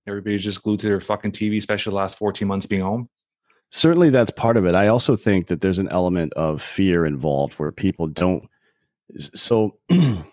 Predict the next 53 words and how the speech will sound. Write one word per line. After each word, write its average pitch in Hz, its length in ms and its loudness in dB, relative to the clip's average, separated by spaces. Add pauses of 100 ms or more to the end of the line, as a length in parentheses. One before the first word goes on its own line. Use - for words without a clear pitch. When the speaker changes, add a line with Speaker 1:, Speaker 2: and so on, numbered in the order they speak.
(1000)
Speaker 2:
every 156 200 4
single 151 260 4
one 95 160 2
of 71 100 -4
us - 320 -8
at 85 120 -8
some 110 160 0
point 101 260 -4
in 87 60 -2
our 82 100 -2
lives, 87 320 -4
and 107 80 0
this 117 140 0
is 98 100 -2
embarrassing 85 480 -4
to 90 140 -6
admit, 78 320 -4 (340)
but 98 80 0
every 113 180 4
single 113 280 4
one 92 120 4
of 104 80 4
us 107 120 2
has 90 180 -2
watched 85 340 0
somebody 95 380 2
fall 98 500 0
or 78 100 0
drop 90 300 0
something 95 280 -2
or 78 100 -4
trip, 107 320 0
and 95 140 0
we 95 100 2
could 92 140 0
have 82 80 0
helped 110 260 2
them, 120 220 4
and 90 120 0
we 92 160 0 (300)
ignored 107 460 2
it 95 100 2
because 95 220 0
we 98 100 2
didn't 95 140 2
want 104 160 2
the 92 40 -4
responsibility 90 680 0
of 76 80 -4
having 76 240 -2
to 67 60 -4
help 69 200 -6
them, - 220 -14